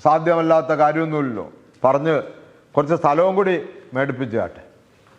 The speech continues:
അപ്പോഴാണ് അടുത്ത കാര്യം ഓർത്തത്. വീണ്ടും വയനാട്ടിലുള്ള നവജീവനും ഇതുപോലെ സ്ഥലം കുറവാണ്. അപ്പോൾ വയനാട്ടിലും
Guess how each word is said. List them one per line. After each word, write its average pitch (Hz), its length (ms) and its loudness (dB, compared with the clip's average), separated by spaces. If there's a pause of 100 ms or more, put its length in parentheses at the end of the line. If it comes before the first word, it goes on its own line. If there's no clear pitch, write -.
(760)
അപ്പോഴാണ് 170 640 2 (300)
അടുത്ത 143 220 2
കാര്യം 156 320 4
ഓർത്തത്. 117 480 -2 (680)
വീണ്ടും 160 260 2
വയനാട്ടിലുള്ള 170 840 2 (540)
നവജീവനും 180 760 0 (120)
ഇതുപോലെ 160 320 2
സ്ഥലം 151 280 0
കുറവാണ്. 123 360 -2 (800)
അപ്പോൾ 156 400 2
വയനാട്ടിലും 185 720 0